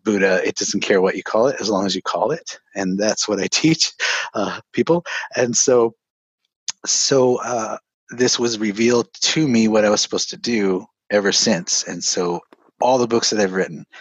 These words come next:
um, helping o-, thousands of people to write their books,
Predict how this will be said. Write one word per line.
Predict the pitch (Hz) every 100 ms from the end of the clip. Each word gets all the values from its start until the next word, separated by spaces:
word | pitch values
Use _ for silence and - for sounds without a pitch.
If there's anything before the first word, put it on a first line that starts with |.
| - - _ -
um, | 92 90 82 82 _ _ -
helping | 120 117 110 107 _ -
o-, | 107 107 _
thousands | - 117 107 117 107
of | 101
people | 107 101
to | 98
write | 92 87 90
their | 117
books, | 113 110 110 - -